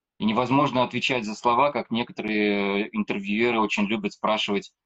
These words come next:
"А вот вы в таком-то интервью, в таком-то году сказали вот это". Я думаю: "Чувак, это уже вообще был не я". Точнее, это, ну, то есть я, перед тобой сидит, э,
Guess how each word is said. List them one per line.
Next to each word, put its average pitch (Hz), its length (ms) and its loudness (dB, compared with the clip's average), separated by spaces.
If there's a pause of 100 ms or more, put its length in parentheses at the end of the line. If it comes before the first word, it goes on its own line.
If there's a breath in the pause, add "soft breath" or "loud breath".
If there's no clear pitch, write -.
(680)
"А 107 120 2
вот 165 220 4
вы 165 180 4
в - 80 -10
таком-то 151 460 2
интервью, 147 580 2
в - 80 -8
таком-то 139 640 0 (240)
году 147 600 2
сказали 165 580 0
вот 156 260 0
это". 135 380 2 (200)
Я 120 180 -6
думаю: 127 360 -2 (280)
"Чувак, 147 640 0 (540)
это 156 200 -2
уже 156 180 2
вообще 175 320 0
был 135 200 4
не 143 220 0
я". 156 360 2 (1000)
Точнее, 127 320 0
это, 143 200 -4
ну, 151 200 -6
то 165 100 2
есть - 220 -2
я, 151 460 0
перед 156 200 2
тобой 170 240 4
сидит, 160 360 -4 (100)
э, 123 360 4